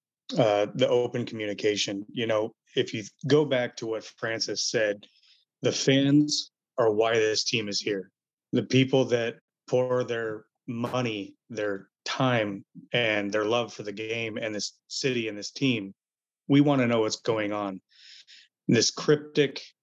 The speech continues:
you know, "Hey, we've got a plan, but we're not gonna let you know what that plan is. Uh, we've got some things in mind, but we're not gonna let you know what that is. We're just gonna unleash it on you one day." If we could have some more transparency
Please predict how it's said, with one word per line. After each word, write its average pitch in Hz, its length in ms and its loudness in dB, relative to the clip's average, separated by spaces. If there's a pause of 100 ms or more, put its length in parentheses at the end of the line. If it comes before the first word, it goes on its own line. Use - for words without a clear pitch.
(400)
you 113 160 0
know, 104 360 0 (100)
"Hey, 143 220 4
we've 113 200 -2
got 123 180 2
a 113 60 -4
plan, 123 340 -4
but 107 100 -2
we're 120 60 0
not 131 180 0
gonna 113 140 -8
let 120 260 -6
you 110 60 -10
know 107 60 -8
what 104 140 -10
that 98 140 -6
plan 104 280 -4
is. 92 440 -4 (460)
Uh, 104 260 4
we've 120 280 2
got 127 280 2
some 110 240 -6
things 127 440 -2
in 110 120 -6
mind, 113 320 -6
but 101 80 -8
we're 110 80 -6
not 123 160 -4
gonna 117 220 -2
let 117 180 -4
you 117 60 -2
know 110 100 -2
what 104 120 -4
that 104 180 -2
is. 101 220 -2
We're 107 80 -4
just 101 240 -6
gonna 107 260 0 (1120)
unleash 120 360 2
it 110 80 0
on 104 240 -4
you 98 80 -8
one 98 180 -6
day." 98 240 0 (580)
If - 140 0
we 156 80 6
could 147 140 2
have 131 320 0 (480)
some - 240 -4
more 120 240 2
transparency 120 1040 -4